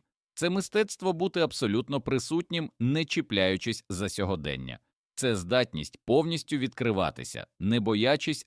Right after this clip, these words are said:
ризику поранення. Такий спосіб життя вимагає великої сміливості.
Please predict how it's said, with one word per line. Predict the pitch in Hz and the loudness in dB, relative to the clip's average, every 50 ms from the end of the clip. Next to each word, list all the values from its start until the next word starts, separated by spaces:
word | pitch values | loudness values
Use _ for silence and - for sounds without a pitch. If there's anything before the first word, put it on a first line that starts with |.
| _ - | _ 0
ризику | 131 165 175 170 123 127 - - 120 107 | 2 4 4 4 2 0 -2 -2 -4 -2
поранення. | - 117 113 107 87 73 69 65 62 58 55 50 - _ _ _ _ _ _ _ | 0 2 2 2 2 0 -2 -6 -8 -10 -12 -14 -16 _ _ _ _ _ _ _
Такий | - 123 - - 165 151 | -2 -2 0 -2 -2 -4
спосіб | - - 175 180 - 156 123 104 | -2 -2 -2 -2 0 -2 -2 -2
життя | 85 98 107 92 - - 139 139 131 | -2 -2 -4 -4 -2 0 2 2 4
вимагає | 117 120 113 113 107 101 117 117 120 123 | 4 2 2 2 2 2 2 2 2 2
великої | 117 98 120 127 120 117 120 123 120 - - 113 113 104 | 2 2 2 2 4 4 4 4 2 2 0 0 0 0
сміливості. | - - 104 104 104 104 101 90 69 65 - - - - - | 0 -2 0 0 2 2 2 0 -2 -4 -10 -12 -14 -16 -16